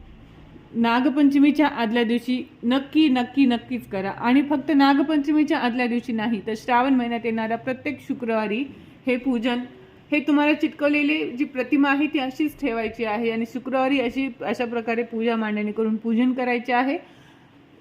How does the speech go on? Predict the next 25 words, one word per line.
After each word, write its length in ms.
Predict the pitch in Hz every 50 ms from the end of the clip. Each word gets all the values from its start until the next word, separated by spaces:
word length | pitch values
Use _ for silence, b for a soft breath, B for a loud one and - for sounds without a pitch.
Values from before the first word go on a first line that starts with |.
| _ _ -
आणि 220 | 226 233 247 262
महिना 480 | 247 233 233 269 262 262 285 302 302 - - - - -
संपल्यानंतर, 500 | 277 254 262 269 294 277 262 233 208 214 202
श्रावण 360 | - 254 233 233 254 277 285
महिना 320 | 294 320 302 269 277 285
संपल्यानंतर 720 | 285 285 285 262 262 269 277 269 277 285 285 269 285 294 294
हे 120 | 294 285 247
प्रतिमा 440 | - 247 233 214 233 254 240 247
आपल्याला 440 | 233 226 214 220 233 226 220 220 233
काढून 440 | 233 233 247 226 226 269 302 240 226 - -
आपल्या 260 | 208 208 226 220 220
मुलांना 360 | 226 233 220 226 226 226 226
ते 260 | 220 233 226 214 - - - - _ _ _ - - - - _ _ _ _ _ _ _ _ _ _ - -
न 240 | 208 220 240 269 294
दिसू 300 | 254 262 254 254 269 240
देता 320 | 214 220 214 214 220 220 - - - - - - 202
झाकून 400 | 220 208 208 208 - 285 285 277
ठेवायची 520 | 277 302 254 254 254 254 254 269 285 269
आहे 200 | 269 269 285 -
आणि 280 | - - 220 220 233 233
नंतर 260 | 226 220 214 226 226
निर्माल्यात 520 | 220 220 214 208 214 208 208 220 240 330 403 - - - - - _ - -
विसर्जित 400 | 196 - - 202 196 185 190 180 - -
करायची 340 | 185 180 180 170 170 - 185
आहे. 160 | 190 185